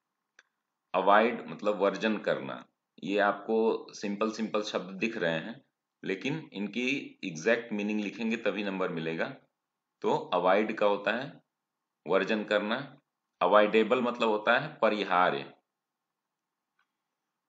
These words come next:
अवार्ड, अवार्ड का सम्मान नहीं होगा,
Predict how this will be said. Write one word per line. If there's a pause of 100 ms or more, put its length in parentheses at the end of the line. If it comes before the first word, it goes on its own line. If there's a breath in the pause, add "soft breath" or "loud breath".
(220)
अवार्ड,
अवार्ड
का
सम्मान
नहीं
होगा,